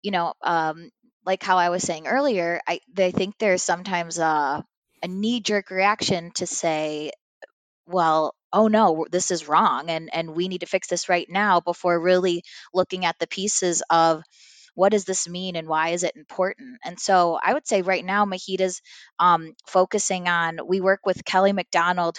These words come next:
who, um, is a D E I expert known for selling to people not like you. On our website, we have her, um, full series available that goes through, um,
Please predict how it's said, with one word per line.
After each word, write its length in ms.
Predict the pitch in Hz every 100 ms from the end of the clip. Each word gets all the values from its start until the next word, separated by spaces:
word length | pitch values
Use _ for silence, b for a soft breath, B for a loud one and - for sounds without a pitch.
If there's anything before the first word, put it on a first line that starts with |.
| -
who, 320 | 175 165 156 -
um, 340 | 165 160 156 170 B B B
is 180 | 170 175
a 140 | 175 170 -
D 320 | 202 202 196
E 20 | -
I 180 | 175 -
expert 560 | 180 - - - 170 -
known 400 | - 175 170 165
for 340 | 165 175 160 151
selling 380 | - 202 180 185
to 100 | -
people 340 | - 180 170
not 220 | 165 165 -
like 320 | 156 - -
you. 320 | 185 175 156 - _ _ _ _ _ -
On 120 | 196
our 80 | 196
website, 400 | 175 185 185 185
we 100 | 170
have 300 | 175 175 165
her, 420 | - 202 196 190 -
um, 240 | 170 160 165
full 300 | - 202 190
series 580 | - 160 180 170 165
available 640 | 170 165 165 165 160 165 160 B B B -
that 200 | 180 -
goes 340 | 170 175 180
through, 440 | - 175 170 165 -
um, 220 | 170